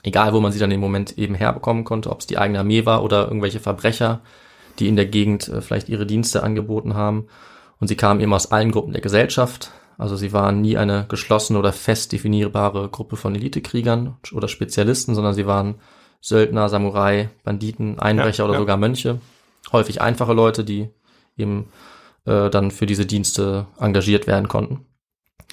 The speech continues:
Speaker 1: Und ja, damit, äh, endet diese kurze Geschichte über die Identität der Ninja.
Speaker 2: Ja.
Speaker 1: Und, äh, ich möchte mich noch bedanken für den Vorschlag bei Gero.
Speaker 2: Ja.
Speaker 1: Der hat sich gewünscht, was über die Ninja zu machen. Einige andere haben sich was gewünscht über, äh, Asien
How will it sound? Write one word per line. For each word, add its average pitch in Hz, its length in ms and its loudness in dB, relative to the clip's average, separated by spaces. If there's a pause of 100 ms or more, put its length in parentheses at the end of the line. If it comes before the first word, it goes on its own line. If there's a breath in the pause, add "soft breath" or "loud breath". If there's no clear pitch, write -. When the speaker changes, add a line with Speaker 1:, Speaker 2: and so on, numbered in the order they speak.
(500 loud breath)
Speaker 1:
Und 110 360 2
ja, 139 180 -4 (340)
damit, 117 440 0
äh, 117 280 0 (140)
endet 139 380 0
diese 107 420 0
kurze 147 300 2
Geschichte 110 460 2
über 110 280 0
die 107 340 -2 (180)
Identität 117 840 -2
der 107 100 2
Ninja. 123 360 2 (420)
Speaker 2:
Ja. 127 200 2 (580 loud breath)
Speaker 1:
Und, 113 340 2
äh, 110 220 4
ich 107 100 0
möchte 117 200 0
mich 117 60 2
noch 110 60 2
bedanken 110 300 2
für 117 120 -4
den 104 120 0
Vorschlag 127 440 0
bei 104 200 0
Gero. 123 500 -2 (260)
Speaker 2:
Ja. 147 160 0 (180)
Speaker 1:
Der 113 180 4
hat 113 100 0
sich 117 160 -2
gewünscht, 113 380 0
was - 140 -2
über 110 160 2
die 104 80 -2
Ninja 139 260 0
zu - 120 -2
machen. 123 340 0
Einige 107 280 4
andere 117 240 2
haben 110 140 4
sich 110 280 -8
was 107 180 -4
gewünscht 110 460 -2
über, 104 720 -2
äh, - 40 -6
Asien 131 520 0